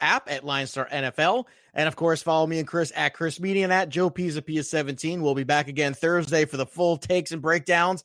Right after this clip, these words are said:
as always. So make sure you subscribe to the show, give us five-star review, and, uh, enjoy the content here at Line Star. Great stuff, as always. And, uh, we'll be back on Friday as well. Mike Randall and I breaking down that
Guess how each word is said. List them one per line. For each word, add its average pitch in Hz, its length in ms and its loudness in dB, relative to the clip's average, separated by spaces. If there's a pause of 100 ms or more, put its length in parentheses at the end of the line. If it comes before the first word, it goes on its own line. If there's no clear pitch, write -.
(260)
as 233 300 4 (100)
always. 196 500 4
So 170 100 -4
make 160 160 -6
sure 160 120 -6
you 147 80 -4
subscribe 151 540 -2
to 151 60 -8
the 147 80 -8
show, 165 240 2
give 165 160 -2
us 143 80 -6
five-star 160 480 0
review, 202 440 0 (360)
and, 202 340 0
uh, 196 260 4
enjoy 220 380 0
the 220 80 0
content 233 480 -4
here 151 160 -2
at - 80 -6
Line 151 260 -2
Star. 156 300 -6
Great 151 380 -2
stuff, 156 240 0 (100)
as 139 220 -2
always. 208 580 2 (340)
And, 160 420 0
uh, 156 220 6
we'll 156 120 4
be 147 40 -4
back 151 220 2
on 143 140 -4
Friday 175 500 4
as 143 140 0
well. 165 240 2
Mike 156 200 -2
Randall 160 340 0
and 151 60 0
I 151 140 2
breaking 147 460 -2
down 170 400 0
that 165 240 2